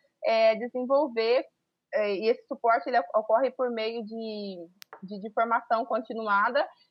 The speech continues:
que, que se desenvolve ao longo do ano. Então, é um trabalho contínuo mesmo de documentação, descrição, pesquisa, intervenção e atividades práticas.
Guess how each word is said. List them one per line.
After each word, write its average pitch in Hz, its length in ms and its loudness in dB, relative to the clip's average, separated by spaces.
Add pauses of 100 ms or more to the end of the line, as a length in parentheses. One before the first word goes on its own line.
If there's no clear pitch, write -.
(200)
que, 240 600 0
que 254 120 -8
se 226 100 -12
desenvolve 262 560 2
ao 262 120 4
longo 254 520 0 (240)
do 254 220 0
ano. 196 440 0 (140)
Então, 190 220 0
é 220 100 2
um 247 100 0
trabalho 226 640 2
contínuo 262 720 -2
mesmo 233 400 -4
de 220 100 -14
documentação, 226 840 -2
descrição, 220 800 -2
pesquisa, 233 720 -2 (320)
intervenção 233 1080 0 (260)
e 226 160 0
atividades 233 640 0
práticas. 170 480 -4